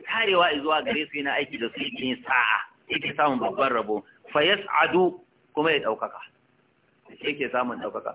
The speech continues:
Ba wata ɗaukaka sai ta musulunci. Duk wata ɗaukaka to ta biyo bayan ɗaukakan addini. Walillahi, walillahi al-izzatu wa lirasulihi wa lil mu'minin. Saboda haka ɗaukaka ta Allah ne da manzo Allah da mu'minai kawai.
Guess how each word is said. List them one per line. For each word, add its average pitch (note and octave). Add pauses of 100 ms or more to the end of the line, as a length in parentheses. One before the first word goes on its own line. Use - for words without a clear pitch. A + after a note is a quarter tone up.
(160)
Ba -
wata F#3+
ɗaukaka F3+
sai -
ta E3
musulunci. D#3 (680)
Duk F#3
wata F#3
ɗaukaka F#3+
to D#3+
ta D3
biyo D#3+
bayan E3 (200)
ɗaukakan -
addini. - (720)
Walillahi, D3+
walillahi D#3
al-izzatu D3
wa C#3
lirasulihi F3 (520)
wa F4+
lil C4
mu'minin. - (160)
Saboda D#3
haka D#3+
ɗaukaka D3+
ta -
Allah F3
ne E3+
da E3
manzo D3
Allah G3+
da C3
mu'minai A2
kawai. -